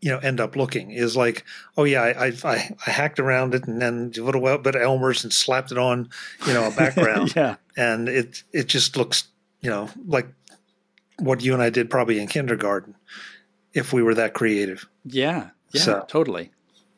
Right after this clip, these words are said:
Speaker 1: So
Speaker 2: I was busy putting glue on my hand and then peeling it off like skin, so maybe I can't <laughs> really make that claim. <laughs>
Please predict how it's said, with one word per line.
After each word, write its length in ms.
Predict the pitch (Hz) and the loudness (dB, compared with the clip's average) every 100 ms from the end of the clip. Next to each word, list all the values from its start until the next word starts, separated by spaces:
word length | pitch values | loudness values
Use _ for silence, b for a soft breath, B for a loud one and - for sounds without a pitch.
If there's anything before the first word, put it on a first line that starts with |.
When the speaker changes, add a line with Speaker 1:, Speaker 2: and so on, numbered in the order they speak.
| - - | -16 -8
Speaker 1:
So 260 | 117 98 - B B B | -6 -8 -10 B B B
Speaker 2:
I 120 | 156 | 0
was 100 | 160 | 0
busy 240 | 156 127 | 2 2
putting 300 | 123 135 120 | 0 0 0
glue 280 | 113 127 123 | 2 2 4
on 140 | 107 110 | 2 0
my 140 | 107 | -4
hand 340 | 110 110 107 | -4 -4 -4
and 140 | 104 104 | -6 -8
then 80 | 101 | -12
peeling 400 | - 123 113 107 | -8 -6 -6 -6
it 80 | |
off 240 | 107 110 - | -6 -6 -6
like 140 | 120 | -6
skin, 360 | - - 113 104 | -4 -4 -6 -4
so 300 | - 117 113 B B B B - 220 | -2 -2 -4 B B B B -16 -8
maybe 280 | 175 160 135 | 0 2 2
I 60 | 123 | 2
can't 240 | - - | -2 -4
<laughs> 60 | - | 0
really 140 | 170 | 2
make 340 | 117 214 165 | 4 2 2
that 140 | 220 240 | 0 0
claim. 480 | - 208 - 196 165 | 0 2 2 0 0
<laughs> 380 | 277 - - | -2 -2 -2